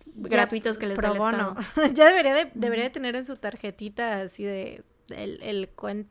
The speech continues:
Speaker 1: el, el cuente, ¿eh? La, este, ¿cómo se llama? La, el
Speaker 2: ¿Tarjeta
Speaker 1: número
Speaker 2: de
Speaker 1: de
Speaker 2: presentación?
Speaker 1: No, el número de, de, de clientes que tienen pena de muerte, a ver si,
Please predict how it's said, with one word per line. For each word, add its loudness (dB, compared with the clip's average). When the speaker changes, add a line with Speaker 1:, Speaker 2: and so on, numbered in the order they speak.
Speaker 1:
el, -10
el -8
cuente, -14
¿eh? -18
La, 0
este, -8
¿cómo -6
se -6
llama? -2
La, -6
el -6
Speaker 2:
¿Tarjeta -2
Speaker 1:
número 0
Speaker 2:
de 0
Speaker 1:
de -2
Speaker 2:
presentación? -8
Speaker 1:
No, -2
el -2
número 0
de, 0
de, -6
de -8
clientes -8
que -8
tienen -8
pena -10
de -8
muerte, -10
a -6
ver -8
si, -12